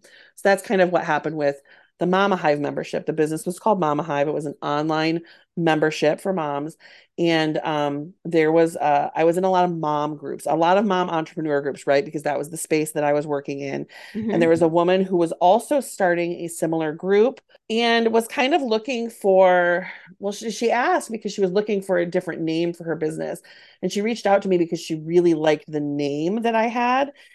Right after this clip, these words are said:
Speaker 1: And I was thinking at that point, I didn't even know, I was just gonna close the business down. It hadn't even occurred to me to sell it, that somebody might wanna take it and run with it.
Speaker 2: Right.
Speaker 1: Like, I don't know why it didn't occur to me, but I was like,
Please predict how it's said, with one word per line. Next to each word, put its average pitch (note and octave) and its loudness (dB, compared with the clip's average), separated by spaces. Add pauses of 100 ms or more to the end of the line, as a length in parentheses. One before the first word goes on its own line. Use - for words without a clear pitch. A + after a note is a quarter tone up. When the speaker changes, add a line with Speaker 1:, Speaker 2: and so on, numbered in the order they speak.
(240)
Speaker 1:
And G#3+ 4
I G#3+ 4
was G#3+ 2
thinking G#3 -2
at F#3 0
that A#3+ 0
point, G#3 -2
I F#3 -2
didn't F#3+ -4
even E3+ -2
know, E3 -2
I D#3 -6
was F3 -2
just - -20
gonna F3 -4
close D#3+ -2
the D3 -6
business D3 -8
down. C#3+ -4
It F3 -6
hadn't G#3+ 0
even A#3 0
occurred F#3 -2
to F3 0
me C#3+ -4
to D#3+ -10
sell D3 0
it, - -4 (220)
that F#3 4
somebody G3 2
might F3 2
wanna E3 -2
take E3 -6
it D#3+ -6
and D3 -6
run E3+ -2
with D#3 -4
it. - -4
Speaker 2:
Right. - -6
Speaker 1:
Like, D#3 -4
I G3+ 4
don't A3 2
know F#3 4
why E3+ 2
it G#3 -2
didn't F#3 -6
occur D#3 -6
to D#3 -6
me, D#3 0
but E3 2
I D#3+ 6
was D#3 -2
like, D#3+ -2